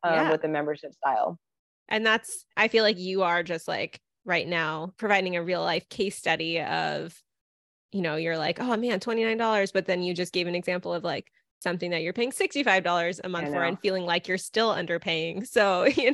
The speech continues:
Speaker 2: know, it's,
Speaker 1: Yeah.
Speaker 2: it's all
Speaker 1: So
Speaker 2: about
Speaker 1: true.
Speaker 2: the, the act-, like, the,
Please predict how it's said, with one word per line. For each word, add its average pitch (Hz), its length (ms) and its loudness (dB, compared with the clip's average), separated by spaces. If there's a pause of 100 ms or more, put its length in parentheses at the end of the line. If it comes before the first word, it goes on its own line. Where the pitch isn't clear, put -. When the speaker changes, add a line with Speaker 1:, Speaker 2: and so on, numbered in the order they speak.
Speaker 2:
know, 147 180 0
it's, 156 240 6
Speaker 1:
Yeah. 151 120 0 (460)
Speaker 2:
it's 180 240 -4
all 233 160 6
Speaker 1:
So - 20 10
Speaker 2:
about 240 280 6
Speaker 1:
true. - 20 -2
Speaker 2:
the, 175 540 -2
the - 180 -4
act-, - 300 -4 (100)
like, 175 200 -6
the, - 420 -6